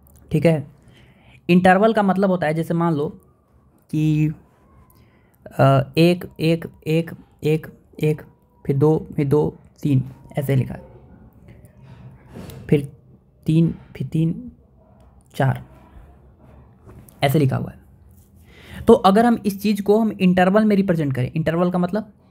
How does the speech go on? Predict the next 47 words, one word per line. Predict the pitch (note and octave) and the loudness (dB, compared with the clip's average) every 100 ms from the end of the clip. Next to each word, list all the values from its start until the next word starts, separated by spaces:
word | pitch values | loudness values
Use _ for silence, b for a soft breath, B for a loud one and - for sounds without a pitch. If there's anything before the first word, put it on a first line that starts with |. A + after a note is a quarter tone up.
| _ - | _ -8
कि | F#3+ F#3+ | -6 -2
एक | F#3+ | 2
लिमिट | F3+ F3 F#3 A#3 | 4 6 4 2
में | G3+ G3+ F#3+ B B B | 0 0 -4 B B B
इसको | F3+ E3+ | -6 -2
डाल | D#3 C3 | 2 2
दें, | C3 B2+ - _ _ - - _ - - - - - B - | 0 -6 -12 _ _ -20 -20 _ -20 -20 -20 -20 -20 B 2
कि | F#3+ | 4
बताओ | F3+ G3+ | 6 4
कि | G3+ F#3+ | 2 0
एक | F#3+ G#3 | 2 2
से | - F#3+ | 0 0
दो | F3 | 0
तक, | F#3 C3 B2+ - _ _ - _ _ _ _ _ _ - B - | 0 -2 -6 -14 _ _ -20 _ _ _ _ _ _ -20 B 6
एक | G3 A#3 | 6 6
से | - | 0
दो | F3 G#3 | 0 0
तक | G#3+ G#3 | -2 -2
में | G#3 | -4
कितने, | G3 G3 G#3 | -4 -2 -4
अ, | |
अ, | F#3+ - - D3+ E3 D#3+ - - D3+ D3+ | -4 -10 -8 -2 0 0 -4 -4 -2 -2
जो | D3 C#3 D3 C#3 - | -2 -2 -2 -2 -8
<clears throat> | - F3 | -2 2
नंबर | D#3+ D3+ C#3 C3 | 4 4 0 -2
हैं | B2+ | 0
एक | E3 D#3 | -2 -2
से | D3 | -2
दो | C3+ | -2
तक | C3 C3 | -2 -6
में, | - B B B - | -10 B B B -8
तो | C3+ | 0
एक | E3 F#3 | 2 2
से | G3 | 0
दो | E3 F3+ | 2 2
तक | F#3 F#3 | 0 0
में | F#3 | 0
कितने | F#3 G3+ | 0 0
नंबर | F3+ C#3 | 0 0
हैं? | C3 - - - - | -2 -6 -12 -18 0
एक | F3 G3+ G3+ | 4 4 2
से | F#3+ | -2
दो | E3 G3 | 0 0
तक | G3 | 0
का | F#3+ | 0
मतलब | E3+ E3+ D#3+ | -2 0 -2
होगा | C#3+ C#3 F#3 | 0 0 -2